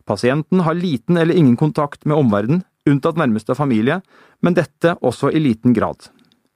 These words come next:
Sykehuset mener det er avgjørende for hennes liv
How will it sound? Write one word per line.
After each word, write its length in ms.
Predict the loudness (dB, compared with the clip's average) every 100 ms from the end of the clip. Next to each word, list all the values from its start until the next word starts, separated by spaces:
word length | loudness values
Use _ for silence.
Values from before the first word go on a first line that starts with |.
| _ _ _ _
Sykehuset 960 | -20 -4 0 0 2 4 4 2 -2 -4 _ 0
mener 320 | 2 2 0
det 60 |
er 180 | 0 0
avgjørende 380 | 0 0 0 -2
for 80 | -2
hennes 240 | 0 -2
liv 320 | 2 2 0